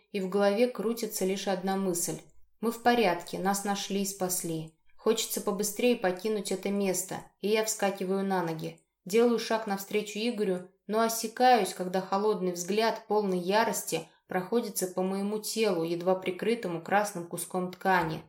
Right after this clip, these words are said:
И от этого пронизывающего до самой глубины взгляда становится в сто раз страшнее, чем две минуты назад. Он снимает с себя пиджак и кидает его Маше.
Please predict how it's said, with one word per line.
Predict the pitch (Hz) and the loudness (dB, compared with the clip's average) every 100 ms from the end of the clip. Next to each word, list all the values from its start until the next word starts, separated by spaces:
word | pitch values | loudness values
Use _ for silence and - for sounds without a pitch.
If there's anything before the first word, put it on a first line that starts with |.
| _ _ _ | _ _ _
И | - | 2
от | 190 196 | 2 6
этого | 262 240 190 | 4 6 0
пронизывающего | 185 190 196 240 240 214 180 180 - 170 165 | 2 2 4 2 2 0 0 0 -2 -4 -2
до | 180 | 0
самой | 180 220 220 | 0 0 0
глубины | 175 185 185 214 214 180 | 0 0 0 0 0 -2
взгляда | 165 170 202 247 226 180 - _ | -4 0 4 4 4 -2 -6 _
становится | - - 196 233 247 247 214 | -8 -2 0 2 2 0 -4
в | |
сто | - - 214 | -6 -2 0
раз | 208 208 | 2 -2
страшнее, | - 196 190 226 240 | -2 -2 -2 -2 -2
чем | - 180 | -2 -4
две | 175 185 | 0 0
минуты | 185 175 175 175 | 0 -2 -4 -4
назад. | 175 175 165 151 - _ _ _ _ _ | -4 -2 -2 -4 -8 _ _ _ _ _
Он | 190 190 | -4 -2
снимает | - 226 226 196 170 | -2 -2 0 0 0
с | - | -2
себя | 190 180 180 | 0 0 0
пиджак | 180 175 214 262 - _ _ - | 0 0 2 2 -2 _ _ -12
и | |
кидает | - 170 190 208 208 | -6 0 2 0 0
его | 185 | -2
Маше. | 190 180 160 - | 0 0 -2 -4